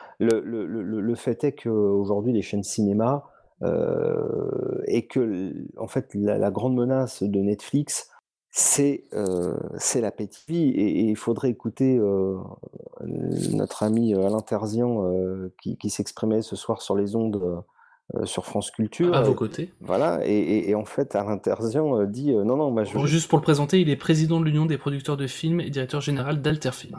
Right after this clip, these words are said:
Speaker 1: Voilà. Et, et, et également, euh, président de la cérémonie des Césars.
Speaker 2: Mhm.
Speaker 1: Euh, et donc, euh, euh, il disait en substance que, euh,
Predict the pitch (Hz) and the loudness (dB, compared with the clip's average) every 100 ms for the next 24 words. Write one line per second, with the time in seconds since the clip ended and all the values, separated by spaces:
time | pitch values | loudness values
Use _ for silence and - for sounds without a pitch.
0 | - 104 98 85 - 107 107 101 107 95 | -4 0 2 2 2 4 4 2 0 2
1 | 110 107 110 107 123 117 101 - 110 107 | 2 4 2 0 0 0 0 -2 -6 -4
2 | 104 117 127 113 101 98 98 95 87 87 | -2 0 0 2 4 4 2 2 0 0
3 | 92 104 - 104 104 104 107 117 107 - | 0 -2 -2 0 2 2 2 2 0 0
4 | 98 92 90 - - - - 71 - 101 | -2 0 -4 -6 -16 -18 -12 -4 0 2
5 | 92 - 123 123 120 - - - 143 151 | 2 2 2 2 -2 -10 -12 -2 0 0
6 | - 113 107 104 90 - - 92 85 - | 2 4 4 4 2 -2 -6 -4 -4 -6
7 | - 117 107 113 117 110 107 - 104 - | -4 -4 -4 -2 0 0 -2 -6 -12 -6
8 | - 156 156 - - 110 107 - 101 87 | -2 0 0 -2 0 2 2 0 -2 0
9 | 85 | -2